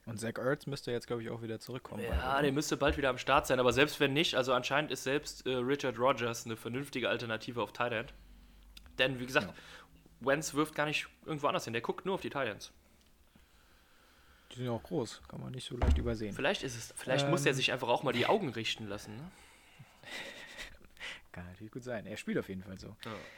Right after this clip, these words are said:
Speaker 1: Ähm, ich hab bei Bust Jarvis Landry. Immer wenn er ein gutes Spiel
Speaker 2: Ja.
Speaker 1: gemacht hat, kann man die Uhr danach stellen, dass das nächste Spiel eine absolute Katastrophe
Speaker 2: Immer
Speaker 1: wird.
Speaker 2: auf und ab, ja.
Speaker 1: Ähm, Antonio Gibson aus dem einzigen Grund, er spielt gegen die Steelers Defense.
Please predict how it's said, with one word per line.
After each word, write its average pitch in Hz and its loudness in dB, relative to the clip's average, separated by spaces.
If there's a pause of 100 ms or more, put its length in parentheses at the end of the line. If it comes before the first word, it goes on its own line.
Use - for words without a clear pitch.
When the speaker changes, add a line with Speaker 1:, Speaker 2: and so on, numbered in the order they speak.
(200)
Speaker 1:
Ähm, 135 4
ich 180 6
hab 160 6
bei 139 8
Bust 120 0
Jarvis 127 4
Landry. 120 0
Immer 151 0
wenn 139 2
er 131 2
ein 143 -4
gutes 135 0
Spiel 135 0
Speaker 2:
Ja. 117 6
Speaker 1:
gemacht 104 -4
hat, - -4
kann 127 -4
man 120 0
die 120 0
Uhr 135 0
danach 120 0
stellen, 120 2
dass 113 -4
das 113 -8
nächste 117 -4
Spiel - -6
eine 107 -2
absolute 107 -6
Katastrophe 127 -4
Speaker 2:
Immer 147 6
Speaker 1:
wird. 123 8
Speaker 2:
auf 127 4
und 113 -4
ab, - -4 (340)
ja. 135 2
Speaker 1:
Ähm, 131 -2 (1000)
Antonio 151 6
Gibson 143 0
aus 135 -2
dem 127 -4
einzigen 123 -4
Grund, 120 -2
er 123 -2
spielt 117 -6
gegen 113 -2
die 110 -6
Steelers 143 -2
Defense. 147 -4